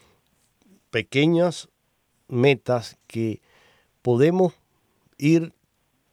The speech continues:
conquistando y además que podemos ir revisando con frecuencia para ver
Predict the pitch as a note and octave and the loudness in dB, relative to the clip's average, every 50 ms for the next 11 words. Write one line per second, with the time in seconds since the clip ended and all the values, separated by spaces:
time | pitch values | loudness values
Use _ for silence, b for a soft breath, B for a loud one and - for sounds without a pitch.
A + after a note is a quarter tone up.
0 | _ _ - - B2 A#2 - A2 G2+ _ - C#3 C3+ C#3 C3+ B2+ B2+ C3 C3 C3 | _ _ -10 -6 -6 -6 -6 -10 -6 _ 2 2 2 2 0 0 0 0 0 0
1 | A#2+ _ _ _ _ _ _ _ - - C3+ C#3 C3+ C3 C#3 F3+ G3+ - - E3+ | -2 _ _ _ _ _ _ _ -6 -2 0 2 2 2 2 0 0 0 -2 -4
2 | B2+ - B2+ B2+ C#3+ F3 F#3+ F3 D3 D#3+ F3+ F3+ E3 D#3+ C#3 B2 A#2+ - - - | -2 -2 0 0 0 0 0 0 0 0 -2 -2 -2 -4 -4 -4 -6 -4 -2 0
3 | E3+ E3 D3+ B2+ A2+ A2 A2+ A#2 A#2 A#2+ - _ _ _ _ _ _ _ _ _ | 2 2 2 0 -2 -4 -4 -4 -6 -8 -10 _ _ _ _ _ _ _ _ _
4 | _ - B2+ C3 C3+ C#3 C#3+ C#3 - b b b b b b b b - A#2+ A#2 | _ -6 -2 -2 0 0 -2 -4 -8 b b b b b b b b -10 -10 -6
5 | - C#3 C#3 C3 B2+ A#2+ - C3 A#2+ - - A#2+ A#2 A2+ A2+ A#2 C3 C#3+ D3 - | -2 0 2 2 0 0 -4 -6 -6 -6 -4 -4 -4 -2 0 0 2 2 2 0
6 | - | -4